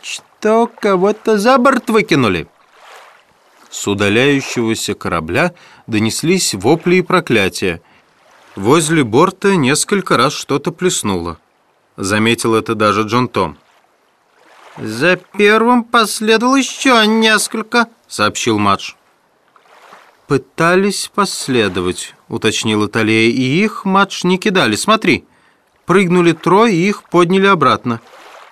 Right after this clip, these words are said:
А первый плывёт в нашу сторону». «Можешь ты понять, в чём дело?» «Не, милашка, пока нет», отвечал выдор.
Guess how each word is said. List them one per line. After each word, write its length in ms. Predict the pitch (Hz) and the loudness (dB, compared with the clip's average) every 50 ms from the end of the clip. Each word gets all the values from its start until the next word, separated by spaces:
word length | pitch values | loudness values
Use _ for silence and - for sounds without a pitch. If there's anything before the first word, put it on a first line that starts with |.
| _ _ - | _ _ -6
А 160 | - 117 120 | -4 -4 -4
первый 600 | - _ _ _ - 143 170 196 202 208 240 240 | -6 _ _ _ 0 2 2 2 2 2 0 0
плывёт 420 | 233 - 214 202 175 175 190 - - | 0 0 2 2 4 2 2 0 0
в 40 | |
нашу 280 | 202 202 196 - - 226 | 0 2 2 0 -2 -4
сторону». 520 | - - - 180 160 147 156 165 175 170 - _ _ _ _ _ _ _ _ _ _ _ _ _ _ _ _ _ _ _ _ _ _ - | -4 -2 2 2 4 4 4 2 0 -4 -8 _ _ _ _ _ _ _ _ _ _ _ _ _ _ _ _ _ _ _ _ _ _ -16
«Можешь 600 | 104 95 92 90 92 120 180 202 208 214 202 - | -12 -10 -8 -4 0 2 2 2 2 0 -2 -2
ты 120 | - 214 | -4 -2
понять, 340 | - 190 180 160 143 120 - | 0 0 2 2 0 0 -2
в 60 | - | -4
чём 200 | - 147 135 131 | -2 0 0 2
дело?» 320 | 110 110 98 87 85 82 - _ _ _ _ _ _ _ _ _ _ _ | 2 0 0 -2 -4 -8 -14 _ _ _ _ _ _ _ _ _ _ _
«Не, 340 | 156 160 170 180 190 196 202 | -4 -2 0 2 2 2 2
милашка, 540 | 214 233 254 269 269 254 233 - - - 196 | 4 4 4 4 4 2 2 0 -2 -6 -8
пока 380 | - - 185 - - 226 240 | -6 -6 -8 -4 -2 0 2
нет», 460 | 254 240 233 220 202 185 180 180 180 _ - | 2 2 2 2 2 2 0 0 -2 _ -12
отвечал 520 | - 104 - 107 101 - - 107 104 101 | -10 -6 -6 -6 -4 0 0 0 2 2
выдор. 360 | 101 104 104 101 104 104 - | 2 0 0 0 -2 -4 -4